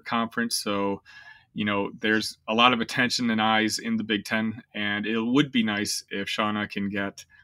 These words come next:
um, the Illinois, uh, Fighting Illini kind of in the conversation of teams that people talk about, at least while Caitlin is still in the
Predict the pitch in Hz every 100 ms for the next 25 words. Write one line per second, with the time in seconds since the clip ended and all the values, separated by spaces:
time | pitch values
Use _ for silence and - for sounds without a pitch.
0 | _ _ - _ 107 101 98 98 98 -
1 | 113 110 107 107 107 107 104 104 113 _
2 | - 101 98 - 110 104 104 104 107 101
3 | 101 101 - 120 113 110 104 - _ -
4 | 135 127 - 117 110 104 110 104 107 104
5 | - 120 110 107 95 117 110 101 - 98
6 | - 92 95 92 - - - - - 117
7 | 131 131 143 117 - 110 107 107 98 -
8 | 123 110 104 101 95